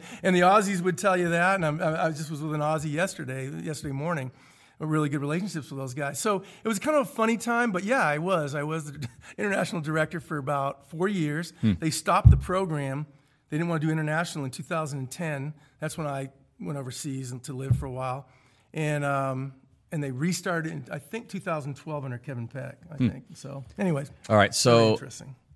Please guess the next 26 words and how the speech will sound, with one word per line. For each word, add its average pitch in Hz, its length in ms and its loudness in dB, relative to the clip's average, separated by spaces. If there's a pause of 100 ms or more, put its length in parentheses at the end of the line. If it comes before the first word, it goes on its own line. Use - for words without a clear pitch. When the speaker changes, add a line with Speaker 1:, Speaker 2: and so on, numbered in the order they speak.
(160)
Speaker 2:
let's 131 240 4
chat 175 340 4
a 139 40 6
little 127 280 8
bit 127 200 6
about 98 560 2
the 90 360 2
Rise 90 260 0
and 92 80 0
Fall 85 200 -2
podcast. 80 800 -4
When 107 120 4
you 120 100 6
and 131 80 6
I 113 100 6
first 117 360 0
had 110 140 0
a 104 40 -2
conversation 98 580 -2
about 92 280 -2
this 90 200 0
over 82 120 -2
a 85 60 0
year 90 260 2
ago, 90 480 2
Speaker 1:
Mm-hmm. 165 120 -4